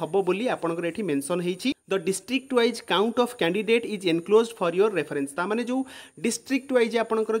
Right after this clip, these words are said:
ଯେଉଁ ରୋଲ୍ ନମ୍ବର ସବୁ ଆସିଛି ପିଲାମାନେ, ସେଇ ସେଇ ରୋଲ୍ ନମ୍ବରଙ୍କର ସେଇ ସେଇ ଡିଷ୍ଟ୍ରିକ୍ଟରେ ପିଲାମାନେ ଫିଜିକାଲ ଏଫିସିଏନ୍ସି ଟେଷ୍ଟ ହବାକୁ ଯାଉଛି। ଓକେ, ସୋ ପିଲାମାନେ ଆପଣ, ଅ, ଏଇଟାକୁ ଧରିକି ଚାଲନ୍ତୁ ଯେ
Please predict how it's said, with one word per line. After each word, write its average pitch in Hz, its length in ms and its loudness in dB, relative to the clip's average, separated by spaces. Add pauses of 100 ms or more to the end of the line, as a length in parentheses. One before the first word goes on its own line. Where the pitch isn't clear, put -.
ଯେଉଁ 220 120 0 (120)
ରୋଲ୍ 170 200 2
ନମ୍ବର 208 280 2
ସବୁ 214 120 0 (100)
ଆସିଛି 196 340 -8
ପିଲାମାନେ, 165 380 0 (520)
ସେଇ 254 240 6
ସେଇ 277 200 2
ରୋଲ୍ 196 220 4
ନମ୍ବରଙ୍କର 233 480 0 (180)
ସେଇ 202 240 2
ସେଇ 240 200 0
ଡିଷ୍ଟ୍ରିକ୍ଟରେ 202 580 -2
ପିଲାମାନେ 185 360 2 (300)
ଫିଜିକାଲ 170 380 -2 (100)
ଏଫିସିଏନ୍ସି 175 500 -4
ଟେଷ୍ଟ 190 260 -2
ହବାକୁ 151 260 -6 (100)
ଯାଉଛି। 110 280 -8 (340)
ଓକେ, - 120 -6 (1000)
ସୋ 226 160 2
ପିଲାମାନେ 214 340 2 (160)
ଆପଣ, 202 160 -2 (320)
ଅ, 160 40 -2 (260)
ଏଇଟାକୁ 208 300 0
ଧରିକି 190 300 -2
ଚାଲନ୍ତୁ 185 280 0 (100)
ଯେ 247 80 -2